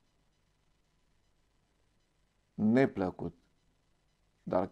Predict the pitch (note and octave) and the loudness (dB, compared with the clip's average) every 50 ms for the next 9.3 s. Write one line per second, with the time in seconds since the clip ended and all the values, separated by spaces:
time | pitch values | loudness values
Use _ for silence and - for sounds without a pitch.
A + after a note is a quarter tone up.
0 | _ - A2+ G#2 G2+ G2 F#2+ - - G#2 G#2 G#2+ G#2 G2+ F#2+ F#2 F2+ - - - | _ 0 2 2 2 2 0 -4 -4 -2 2 4 4 4 2 -4 -8 -10 -8 -10
1 | F#2 F2 F#2+ F#2 F2+ E2+ E2 - _ _ _ _ _ _ _ _ _ _ _ _ | -8 -6 -6 -6 -6 -6 -10 -18 _ _ _ _ _ _ _ _ _ _ _ _
2 | _ _ _ _ _ _ _ _ _ - - F2+ F2 E2+ - - F2 E2+ - - | _ _ _ _ _ _ _ _ _ -12 -8 -8 -8 -8 -8 -10 -10 -10 -12 -14
3 | - _ _ _ _ _ _ _ _ _ _ _ _ - F2+ F2+ F#2 F#2 G2 G2 | -20 _ _ _ _ _ _ _ _ _ _ _ _ -8 -6 -6 -4 -4 -4 -6
4 | F#2+ F#2 F2+ - F#2 - - F#2 F2+ - - - F#2+ - - - C#3+ - _ _ | -6 -8 -10 -12 -12 -12 -14 -14 -14 -14 -16 -18 -18 -18 -18 -20 -20 -20 _ _
5 | _ _ _ _ _ _ _ _ _ _ _ _ _ _ _ _ _ _ _ _ | _ _ _ _ _ _ _ _ _ _ _ _ _ _ _ _ _ _ _ _
6 | _ _ _ _ _ _ _ _ _ _ _ _ _ _ _ _ _ _ _ _ | _ _ _ _ _ _ _ _ _ _ _ _ _ _ _ _ _ _ _ _
7 | _ _ _ _ _ _ _ _ _ _ _ _ _ _ _ _ _ _ _ _ | _ _ _ _ _ _ _ _ _ _ _ _ _ _ _ _ _ _ _ _
8 | _ _ _ _ _ _ _ _ _ _ _ _ - - D#3+ E3 E3 - C3+ C3+ | _ _ _ _ _ _ _ _ _ _ _ _ -2 0 0 0 2 2 2 2
9 | C3 B2 A2 G#2 - G2 | 2 -2 -4 -4 -4 -6